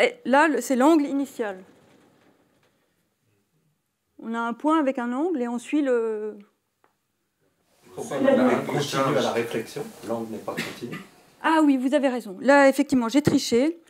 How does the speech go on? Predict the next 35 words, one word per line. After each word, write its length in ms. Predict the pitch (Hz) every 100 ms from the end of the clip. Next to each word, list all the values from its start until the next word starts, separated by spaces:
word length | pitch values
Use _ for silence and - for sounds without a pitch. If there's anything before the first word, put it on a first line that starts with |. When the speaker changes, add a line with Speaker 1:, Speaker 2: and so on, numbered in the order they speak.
| _
Speaker 1:
C'est 140 | - 269
continu 500 | 330 330 277 285 359
si 260 | - 359
on 60 | 370
l'identifie. 680 | 320 285 277 277 - 262 269
Vous, 120 | 247
euh, 280 | 247 233 233
c'est, 180 | 233 214
je 60 |
voulais 180 | 247 277
éviter 240 | 269 285
la 120 | 285 262
discussion, 400 | 233 262 277 269
mais 80 |
j'ai 100 | 220 214
pas 100 | 220
réussi. 280 | 214 - _ _ - - _
C'est 140 | - 262
continu 440 | 359 359 302 339
si 200 | 359 339
on 80 | 330
est, 320 | 302 254 -
si 140 | - 302
on 80 |
identifie 840 | 285 269 262 254 240 - 247 208 185 _ _ _ _ _ - _ - - _ _ _ _ _ _ _ - - _ _
l'angle 300 | 247 302 294
incident 440 | 302 294 285 262 262
et 80 |
l'angle 260 | 240 233 226
réfléchi. 480 | 226 - 202 - 330 480 _ _ _ _ - _ _ _ - _ _ _ _ _ _ -
Angle 220 | 233 226
incident 540 | 226 - 208 202 208 202
et 160 | 196 -
angle 220 | 208 196
réfléchi. 520 | 196 - 185 - 269